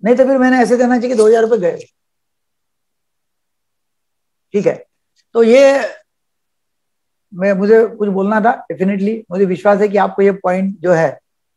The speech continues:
वो काम में आए होंगे और काम में आएंगे definitely, और आप इसका इस्तेमाल करेंगे तो definitely आपका stress कम हो जाएगा। ये विश्वास के साथ में मैं मेरा वक्तव्य समाप्त करता हूँ।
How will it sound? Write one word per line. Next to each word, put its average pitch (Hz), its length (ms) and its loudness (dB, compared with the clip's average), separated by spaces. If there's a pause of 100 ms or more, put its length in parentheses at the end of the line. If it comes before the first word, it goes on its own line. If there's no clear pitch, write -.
(160)
वो 202 160 0
काम 190 240 0
में 208 120 0
आए 185 160 -2
होंगे 196 320 -2 (420)
और 180 100 -2
काम 175 240 -2
में 196 80 -2
आएंगे 208 560 -2 (540)
definitely, 202 520 -2
और 196 100 2
आप 185 160 -2
इसका 196 220 -6
इस्तेमाल 196 400 -2
करेंगे 202 360 0
तो - 640 -10
definitely 233 360 2
आपका 233 320 0
stress 240 440 -4
कम 196 80 -4
हो 147 140 -8
जाएगा। - 160 -16 (1400)
ये 190 40 -4
विश्वास 196 320 0
के 214 60 0
साथ 220 100 2
में 226 120 -2
मैं 214 160 -2
मेरा 208 220 0
वक्तव्य 190 340 -4
समाप्त 190 300 -4
करता 196 200 -4
हूँ। 240 160 -10